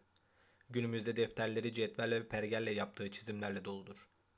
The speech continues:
Ancak aslında sezgisel olarak kullandığı kavramlarda uzmanlaşması yönünde cesaretlendiren kişi Pacioli olmuştur. Leonardo da bunun karşılığında bin dört yüz doksan sekiz yılında Pacioli'nin bir diğer önemli eseri de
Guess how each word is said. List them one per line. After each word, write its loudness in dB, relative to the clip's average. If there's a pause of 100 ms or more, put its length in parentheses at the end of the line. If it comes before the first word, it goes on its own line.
Ancak 6
aslında 4
sezgisel 2
olarak 4
kullandığı 0
kavramlarda 2
uzmanlaşması -2
yönünde 0
cesaretlendiren 0
kişi -4
Pacioli -2
olmuştur. -8 (260)
Leonardo 4
da 0
bunun 0
karşılığında 2
bin -2
dört 2
yüz -2
doksan 0
sekiz -4
yılında -2
Pacioli'nin -2
bir 0
diğer 4
önemli -2
eseri 0
de 2